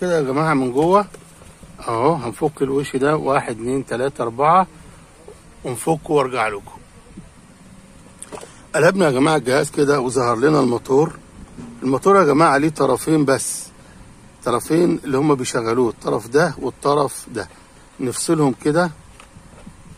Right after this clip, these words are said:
اهو همك عشان يبانوا اهو يا جماعة، طالع منه طرفين بس زي ما احنا شايفين اهو. المفروض لما انا اوصل كهرباء هنا وهنا يشتغل لو هو حالته سليمة. معانا كده يا جماعة السلكة بتاعتنا اهي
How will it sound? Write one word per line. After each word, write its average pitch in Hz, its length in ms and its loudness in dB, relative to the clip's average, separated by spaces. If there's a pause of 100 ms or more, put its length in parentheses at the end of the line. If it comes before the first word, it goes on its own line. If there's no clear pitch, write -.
(540)
اهو 117 120 -2
همك 147 280 2
عشان 117 260 -4
يبانوا 147 380 0 (140)
اهو 131 160 2
يا 135 40 2
جماعة، 139 460 0 (520)
طالع 151 240 2
منه 147 280 2
طرفين 135 840 0
بس 110 340 -6
زي 120 120 -4
ما 135 80 -2
احنا 123 160 -8
شايفين 123 420 -10
اهو. 104 140 -12 (580)
المفروض 165 340 0
لما 170 200 4
انا - 60 6
اوصل 170 320 2
كهرباء 143 460 0
هنا 143 180 2
وهنا 160 420 2 (540)
يشتغل 139 560 0
لو 131 140 2
هو 160 300 0
حالته 170 300 -2
سليمة. 165 460 -2 (640)
معانا 170 280 2
كده 175 260 2
يا 156 40 4
جماعة 143 380 2
السلكة - 460 -4
بتاعتنا 135 440 -2
اهي 143 220 0